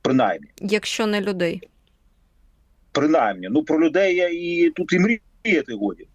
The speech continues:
Speaker 1: Давайте ми з вами згадаємо, значить, е, е, таке бойове налаштування французької сторони,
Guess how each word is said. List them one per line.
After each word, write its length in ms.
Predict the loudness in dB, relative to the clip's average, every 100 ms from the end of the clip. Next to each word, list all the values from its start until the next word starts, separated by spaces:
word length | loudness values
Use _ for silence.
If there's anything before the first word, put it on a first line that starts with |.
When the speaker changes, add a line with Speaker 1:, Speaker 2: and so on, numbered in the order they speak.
| _ 0
Speaker 1:
Давайте 300 | 2 2 0
ми 120 | 0
з 60 | 0
вами 200 | 0 -2
згадаємо, 760 | 2 4 4 2 0 -2 -2 0
значить, 400 | -2 -2 -4 0
е, 60 | 2 4 4 2 -2 -8
е, 320 | -4 0 0 -2
таке 260 | 0 0 2
бойове 380 | 0 2 2 0
налаштування 680 | -4 -4 2 2 2 0 -2
французької 540 | -4 0 0 2 0
сторони, 400 | 2 2 2